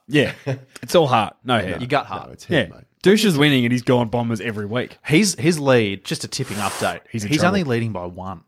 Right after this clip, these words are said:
Speaker 3: Yeah.
Speaker 1: Mm.
Speaker 2: There are probably five
Speaker 1: And, and
Speaker 2: people who can win it.
Speaker 1: Button is gonna go against him on every tip,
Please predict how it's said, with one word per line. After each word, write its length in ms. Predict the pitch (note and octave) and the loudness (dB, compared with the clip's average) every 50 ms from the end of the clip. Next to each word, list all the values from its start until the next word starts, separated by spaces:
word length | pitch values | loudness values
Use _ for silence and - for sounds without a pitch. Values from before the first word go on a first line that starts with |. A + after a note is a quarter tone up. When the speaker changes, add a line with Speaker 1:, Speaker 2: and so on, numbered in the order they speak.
| _ | _
Speaker 3:
Yeah. 220 | F2 F2+ F2 E2+ E2 | -6 -4 -4 -4 -4
Speaker 1:
Mm. 200 | F#2 F#2 F2+ - _ _ _ _ | -6 -8 -10 -14 _ _ _ _
Speaker 2:
There 160 | - C3 D3+ | 2 4 4
are 60 | D#3+ | 4
probably 360 | - - D#3 D#3+ E3+ D#3+ E3 C3+ | 4 4 2 2 4 2 0 0
five 200 | - - C3 B2+ | 2 2 4 4
Speaker 1:
And, 80 | A2+ A2+ | 6 6
and 240 | D3 C#3+ B2+ C3 C#3+ | 6 6 4 4 2
Speaker 2:
people 100 | A2+ A2+ | -2 -2
who 80 | A2 | -4
can 140 | G#2 G#2+ G2+ | -2 -2 -4
win 140 | G2 G2+ F#2+ | -4 -4 -4
it. 140 | F#2 B2+ - _ _ _ _ | -4 -6 -8 _ _ _ _
Speaker 1:
Button 300 | D3 C#3+ A#2+ A#2 B2 A#2+ | 4 4 4 4 4 2
is 60 | A2+ | 4
gonna 240 | G#2 A#2 A2 G#2+ F#2+ - _ _ _ | 4 4 2 2 2 -2 _ _ _
go 240 | - A#2 G#2+ G#2 F2+ | 2 4 4 4 2
against 420 | A2 G2 G#2+ F#2+ F#2 - - - | 0 -2 -2 -4 -4 -4 -6 -6
him 220 | - D#2+ A1+ - - | -6 -8 -10 -12 -10
on 120 | - G2+ G2 | -6 -4 -2
every 240 | G2+ F#2+ F2 F2+ | -2 -2 -4 -6
tip, 240 | - - G2+ - - | -6 -6 -6 -6 -6